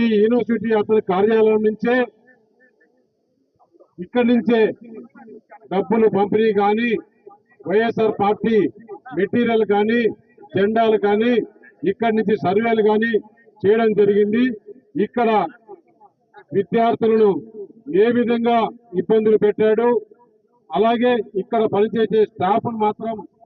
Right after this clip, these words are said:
ఏ విధంగా వదలలేదు. చాలా మందిని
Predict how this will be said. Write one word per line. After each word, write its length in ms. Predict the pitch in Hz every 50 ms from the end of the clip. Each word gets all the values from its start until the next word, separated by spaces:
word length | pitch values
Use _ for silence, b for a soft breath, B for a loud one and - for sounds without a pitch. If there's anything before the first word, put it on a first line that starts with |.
| - - - - 170
ఏ 60 | 208 226 233
విధంగా 280 | 226 226 226 226 226 220 202 202
వదలలేదు. 480 | 202 226 220 214 220 220 208 214 214 220 - - - - _ _ _ _ _ _ _ _ _ _ _ _ - _ _ _ _ _ -
చాలా 240 | 190 208 233 247 247 233 233
మందిని 340 | 240 240 247 247 240 226